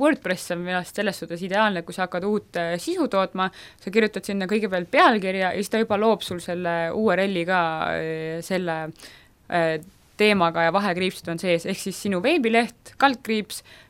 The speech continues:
ja siis tuleb, et, äh, täna räägin marketingi instituudis ja siis, äh, see sinu teema tulebki täna räägin marketingi instituudis. Täna kriips, tulen, räägin, noh, niimoodi selles suhtes, et nii tekib see U R L ka sinna.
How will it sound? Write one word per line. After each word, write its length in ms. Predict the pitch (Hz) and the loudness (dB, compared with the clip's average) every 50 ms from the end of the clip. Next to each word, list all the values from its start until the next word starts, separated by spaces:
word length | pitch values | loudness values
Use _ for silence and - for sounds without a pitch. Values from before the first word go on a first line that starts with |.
| _ - | _ -2
ja 80 | - 180 | -2 -2
siis 160 | - - - | -2 -6 -8
tuleb, 320 | - 202 196 185 175 180 | -2 -2 -2 0 0 -4
et, 160 | 175 170 - | -4 -4 -4
äh, 160 | 175 175 170 170 | -4 -4 -2 0
täna 220 | 208 202 196 190 | 0 2 2 2
räägin 320 | 185 190 196 190 208 185 175 | 2 0 -2 -2 -4 0 2
marketingi 480 | 175 175 - 180 175 - 170 156 160 | 0 0 0 -6 -8 -6 -6 -4 -2
instituudis 680 | 180 202 170 - - - - 165 160 156 160 156 156 - _ _ _ | -4 -4 -4 -8 -12 -8 -8 -8 -6 -6 -8 -10 -10 -12 _ _ _
ja 140 | 180 185 180 | -2 -2 0
siis, 240 | 170 202 196 - - - | 0 -2 -4 -4 -6 -10
äh, 320 | - - 175 180 175 175 | -8 -6 -4 -2 -2 -4
see 320 | 175 170 - 190 175 170 170 165 - - | -4 -6 -6 -4 -4 -4 -4 -6 -6 -6
sinu 160 | 196 180 170 | -6 -4 -2
teema 240 | 185 190 180 170 165 | 0 0 0 0 0
tulebki 320 | 170 170 165 160 - 160 | 0 -2 -2 -2 -4 -6
täna 240 | - 170 170 170 160 | -4 -2 -2 0 0
räägin 240 | 160 160 156 170 165 | 0 -2 -2 -4 -6
marketingi 560 | 160 156 156 - 165 160 - 165 160 156 160 | -6 -6 -8 -8 -12 -10 -10 -10 -8 -8 -10
instituudis. 640 | 147 - - - 160 - - - - - - - - - - - - - - - _ _ - - | -12 -14 -14 -16 -16 -12 -10 -12 -12 -12 -12 -16 -16 -20 -20 -20 -20 -20 -20 -20 _ _ -6 -2
Täna 220 | 196 208 202 185 180 175 170 | 2 4 6 6 4 4 0
kriips, 480 | - 240 302 302 240 - - - - - - | 0 0 0 0 0 -2 -8 -12 -12 -8 -4
tulen, 380 | 202 208 202 202 202 208 202 - - _ _ _ - - | 2 4 4 4 4 2 0 -4 -6 _ _ _ -10 -2
räägin, 400 | - 180 175 170 175 170 170 - | 0 2 2 2 0 -4 -4 -2
noh, 160 | 208 214 165 | -4 -4 -2
niimoodi 320 | 180 196 185 170 160 156 165 | -4 -2 -2 0 -2 -2 -2
selles 320 | - 185 175 160 - - | -4 -2 -2 -2 -4 -6
suhtes, 240 | 160 151 - 151 170 | -10 -12 -10 -10 -8
et 80 | 165 190 | -6 -4
nii 160 | 190 175 185 | -4 -4 -4
tekib 240 | 180 - 180 170 - | -4 -6 -8 -6 -2
see 220 | 175 170 165 160 | 0 0 0 0
U 140 | 170 185 180 165 | 0 0 0 0
R 140 | 170 170 165 | 0 0 -2
L 60 | 160 | -2
ka 100 | 165 160 | -2 -4
sinna. 320 | 156 - 151 156 156 151 | -4 -6 -12 -10 -12 -12